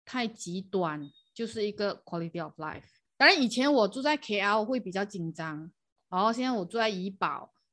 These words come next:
我开始 feel 到那个 quality of life。以前在吉隆坡，因为时间都不够用，然后时间就分配了给工作、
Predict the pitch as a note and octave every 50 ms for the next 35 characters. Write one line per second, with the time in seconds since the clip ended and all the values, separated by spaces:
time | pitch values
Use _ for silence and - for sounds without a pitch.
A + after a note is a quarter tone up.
0 | _ - F#3+ - - A3+ A3 A3 G#3 F#3+ F3+ F3+ - - C#4 C4+ C4+ B3 C4+ B3
1 | A#3+ A#3 A3+ A#3+ A#3 A3 A#3 A3+ - F#3+ G3 F#3+ A#3+ A#3 A#3 - D4 D4 D4 -
2 | - F#3 E3+ - - - F3+ F3 F3+ F3+ F3 F3+ F3+ F#3 F#3+ - - _ _ _
3 | - - - - _ A3+ A3+ A3+ A#3+ B3+ C4+ D4 E4+ E4+ - _ _ _ _ -
4 | D4+ D#4 D#4 D#4 D#4+ D#4 D#4+ D#4 - - D#4+ D#4 C#4+ C4+ B3+ - A#3+ A3 A3+ A3+
5 | - - C4 C#4 C#4 C4+ C4 B3+ A3+ - - A3 G#3+ A3+ A#3 A3 G#3+ G#3+ G#3+ G#3+
6 | - B3 A3+ - A#3 A3+ A#3 A3 A3+ G#3+ F#3+ F3 E3 D#3+ D#3+ F3+ G3 G#3 G#3 G#3
7 | F#3+ F#3+ - - G#3 G#3 G#3 G#3+ G#3 G3+ G3+ G3 G3+ F#3+ F#3 F#3+ - F#3+ F#3 F#3
8 | F#3 - A3 A3 G3+ F3 D#3+ D#3+ D#3+ - E3+ D#3+ D3+ D#3+ - _ _ _ _ _
9 | _ - F#3 F#3 F#3 F#3 F#3 - A3+ A3 G#3+ G3 F3 - - -